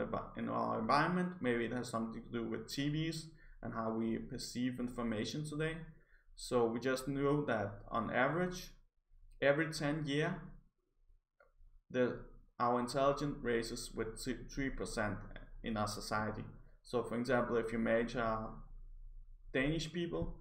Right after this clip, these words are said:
in the eighties and then in the nineties, then the average intelligence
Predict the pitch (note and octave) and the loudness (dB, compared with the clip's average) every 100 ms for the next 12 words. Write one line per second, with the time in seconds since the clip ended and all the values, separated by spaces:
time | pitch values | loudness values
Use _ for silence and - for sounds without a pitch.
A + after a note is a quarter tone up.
0 | - - - _ A#2+ A2 - C3 D3+ D3+ | -10 -12 -20 _ -2 0 2 4 2 2
1 | F3 - - - - A2+ A2+ A#2+ A2+ A#2 | -2 -4 -8 -8 -4 2 4 4 2 2
2 | A2+ A#2 C#3+ D#3 E3+ - - - A2+ - | 4 4 4 0 -2 -4 -2 0 0 4
3 | B2 C3 C3+ - - A#2 B2 B2+ B2+ D3+ | 4 4 0 -2 -6 -6 0 0 0 -2
4 | D3+ - | -4 -6